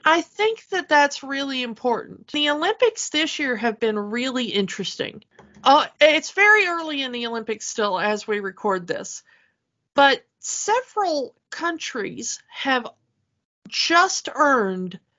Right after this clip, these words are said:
their first Olympics medals in the country's history. And for a lot of these countries, they have been competing for years and years and have never won a medal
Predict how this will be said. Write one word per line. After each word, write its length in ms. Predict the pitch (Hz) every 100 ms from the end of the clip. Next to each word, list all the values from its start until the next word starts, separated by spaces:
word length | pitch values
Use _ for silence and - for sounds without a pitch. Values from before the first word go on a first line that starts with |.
| _
their 200 | 226 214
first 560 | 208 - 302 311 311 -
Olympics 640 | 294 262 247 262 - - 220
medals 460 | 214 202 190 185
in 220 | - 196
the 60 | 196
country's 640 | - - 226 214 220 208
history. 600 | - 202 190 - - - _ _ _ _ _ _ _ _ -
And 180 | 302
for 220 | 294 302 285
a 80 |
lot 280 | 277 320 427
of 80 | 453
these 240 | 403 349 -
countries, 640 | - 320 - 226 208 -
they 180 | 262 311
have 160 | 349 -
been 200 | 262 240
competing 600 | 233 240 240 220 214 208
for 260 | - 202
years 1160 | 196 190 196 226 247 196 - - - - - - _ _ _ _ _ _ -
and 400 | 202 190 185 180
years 1040 | 185 185 220 202 180 - - - - - _ _ _ _ _
and 180 | 247 240
have 320 | 233 220 196
never 580 | 214 233 285 320 370 349
won 220 | 294 285
a 80 | 269
medal 640 | 240 220 214 214 196 202